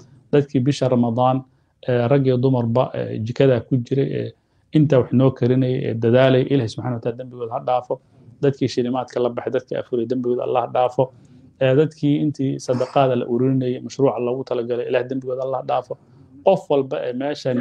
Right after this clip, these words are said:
yimid ee lug soo gelay, dembigiisa Allah ha dhaafo. Biidni Illaahi subxaanahu wa tacaala. Dad waxaa jira si gaar u xanuunsan, guryaha kaga soo tagnay, Ilaahi subxaanahu wa tacaala ha caafiyo. Xanuunka Allah ka qaado.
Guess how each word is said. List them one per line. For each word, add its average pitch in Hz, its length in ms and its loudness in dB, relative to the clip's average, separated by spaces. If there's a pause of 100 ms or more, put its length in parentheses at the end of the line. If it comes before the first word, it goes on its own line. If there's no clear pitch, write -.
yimid 135 220 -4
ee 123 60 -4
lug 135 160 -8
soo 139 200 0
gelay, 120 260 -6
dembigiisa 131 400 -4
Allah 117 180 -2
ha 107 40 -10
dhaafo. 113 160 -6
Biidni 143 200 0
Illaahi 123 140 -4
subxaanahu 123 280 -2
wa 110 40 -8
tacaala. 123 260 4 (440)
Dad 156 140 4
waxaa 151 160 4
jira 139 160 4
si 147 140 -4
gaar 135 220 0
u 127 40 -2
xanuunsan, 120 480 -4
guryaha 123 300 0
kaga 127 140 -2
soo 123 180 -6
tagnay, 120 300 -6
Ilaahi 117 160 -4
subxaanahu 131 320 -10
wa 117 40 -12
tacaala 113 200 -8
ha 139 80 2 (140)
caafiyo. 143 220 2 (500)
Xanuunka 139 320 4
Allah 113 240 -4
ka 139 100 -4
qaado. 135 340 4